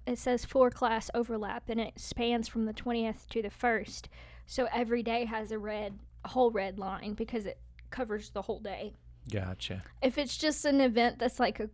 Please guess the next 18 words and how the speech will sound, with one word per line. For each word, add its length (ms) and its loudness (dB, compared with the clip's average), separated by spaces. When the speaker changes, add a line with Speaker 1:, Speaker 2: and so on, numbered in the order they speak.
Speaker 1:
couple 320 2
of 100 4
hours 320 0
or 60 0
whatever, 320 4
it's 140 0
just 180 -4
a 60 -4
colored 340 -4
dot. 300 -6
Speaker 2:
Okay. 520 0
Speaker 1:
But 120 -2
if 140 2
it's 140 0
the 100 0
whole 140 6
day, 240 6
it, 100 -2